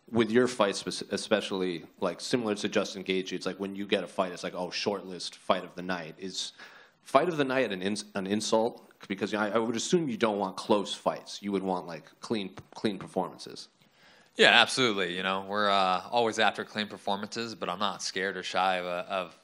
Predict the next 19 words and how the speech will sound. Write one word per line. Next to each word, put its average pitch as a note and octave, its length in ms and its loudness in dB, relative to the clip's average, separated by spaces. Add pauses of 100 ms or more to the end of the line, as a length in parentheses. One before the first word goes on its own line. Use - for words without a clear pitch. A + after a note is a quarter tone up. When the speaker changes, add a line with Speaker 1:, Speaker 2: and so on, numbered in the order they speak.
(140)
Speaker 2:
of F#2+ 180 -8
a F#2 60 -4
muddy F#2+ 300 -4
fight, G2 380 -2
a E2+ 80 -18
dirty F2+ 240 -6
fight. F#2+ 340 -4
You F2 100 -14
know, F2 120 -8
I'm, F2 220 -10
uh, E2+ 240 -8 (720)
I F#2 160 -4
strive F#2 400 2
in F#2 80 -8
those F#2 140 -6
areas. G2 340 0
You F2+ 80 -10
know, F2 120 -8
I, F2+ 140 -4